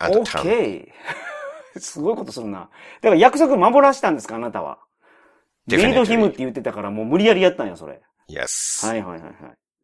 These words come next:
Speaker 2: え、その髪全部抜いて下も抜いたんですか、じゃあ。
Speaker 1: Right.
Speaker 2: すごっ。<laughs> まあ、約束したからね。
Speaker 1: うん。
Speaker 2: <laughs> はんはん、なるほど。
Speaker 1: I often make mistakes.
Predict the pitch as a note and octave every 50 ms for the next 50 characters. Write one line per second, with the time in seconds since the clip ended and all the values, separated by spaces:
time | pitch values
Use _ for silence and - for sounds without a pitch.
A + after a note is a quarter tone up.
0 | _ _ _ _ - F#3+ F3+ F#3 D#3+ - - - B3+ C#4 C4 G3+ D3+ F3 A#3+ A3
1 | E3+ D#3+ F3+ F3 D#3+ - - - A#3 F#3 D3 C3 C#3+ E3 D3 A#2+ G2+ - - F2+
2 | E2 D#2 C#2 - _ _ _ _ _ _ _ _ - E2 E2+ D2+ C#2+ - - -
3 | - _ _ _ - - - G2+ G2 A2 D#3 F#3 - - - _ _ _ _ _
4 | _ _ _ - - - _ _ _ _ _ _ _ - F3 - - - - -
5 | - - - E3+ D#3+ G3+ G#3+ B3+ C4+ B3+ A3+ A3 A#3+ - A#2+ F#2+ D2+ D2+ F2+ A2+
6 | D3 F3+ - _ _ _ _ - E2+ E2+ F2 G#2+ _ _ _ _ _ _ _ _
7 | - - - - - - - - - _ _ _ _ - - - - - _ _
8 | _ _ - B2+ A#2 G#2+ G#2 F#2+ - _ - G#2+ G2 F#2+ F2+ D#2+ D2+ - D#3+ E3+
9 | - - F#3 A3 - - A#3 F#3+ C#3+ B2+ B2 B2+ - - - - - - G#2+ G2+
10 | - - - F#2 D2+ C#2+ C#2+ - - - - - -